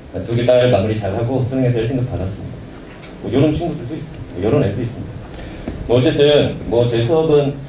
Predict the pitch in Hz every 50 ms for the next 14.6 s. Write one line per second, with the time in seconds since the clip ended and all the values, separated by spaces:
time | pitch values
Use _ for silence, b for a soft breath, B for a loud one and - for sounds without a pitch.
0 | B B B B B B B B B B B - 107 113 147 151 156 131 - 117
1 | 113 117 113 113 107 156 147 143 135 120 - 95 98 110 127 135 127 92 95 104
2 | 107 110 139 143 123 104 117 135 127 - - - - - - - - - - 127
3 | 151 151 - 190 180 160 123 107 107 113 117 - - 101 117 131 131 131 180 170
4 | 170 165 160 151 147 - - 175 160 160 160 151 139 127 127 127 127 - - 95
5 | 98 98 117 110 107 98 90 92 92 92 123 123 120 120 - 107 104 107 107 104
6 | 123 156 156 143 - - - 151 180 180 180 - 226 202 196 190 160 127 131 131
7 | 120 117 120 - - 147 165 156 139 160 165 - 208 - - 127 107 104 95 87
8 | 85 90 - - - 95 98 98 139 131 127 - 90 104 113 110 98 - - -
9 | 165 185 - - - - - B B B B B B B - - - 143 147 -
10 | 160 170 160 170 185 180 - 131 139 170 165 127 120 120 - 123 123 127 131 127
11 | 123 - - - 196 175 185 185 180 170 170 147 139 139 135 131 123 107 - -
12 | 113 113 - 151 143 143 139 143 143 139 135 131 123 120 127 139 160 156 147 139
13 | - 117 127 127 123 120 - 113 127 165 156 147 143 139 - - 110 110 - 175
14 | 165 139 120 107 120 131 127 - 92 90 90